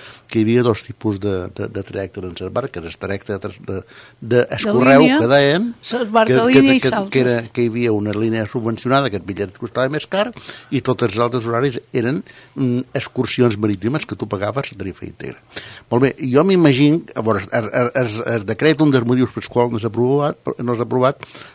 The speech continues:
Speaker 1: és perquè té un fotimer d'al·legacions de, de tant de les empreses de, de transport marítim que, que operen entre Eivissa i Formentera,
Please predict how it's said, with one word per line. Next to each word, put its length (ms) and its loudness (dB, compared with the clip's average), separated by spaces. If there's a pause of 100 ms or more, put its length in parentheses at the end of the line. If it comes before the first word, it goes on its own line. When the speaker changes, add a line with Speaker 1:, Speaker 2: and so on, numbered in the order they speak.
Speaker 1:
és 160 -6
perquè 320 0 (240)
té 140 10 (500)
un 180 8
fotimer 800 6
d'al·legacions 880 0 (360)
de, 480 -4
de 160 -6
tant 300 0
de 80 -4
les 240 -8
empreses 600 -2 (560)
de, 260 0 (240)
de 100 -6
transport 560 -6
marítim 480 -8
que, 240 -8
que 140 -8
operen 400 -4
entre 260 -6
Eivissa 480 -4
i 60 -12
Formentera, 400 0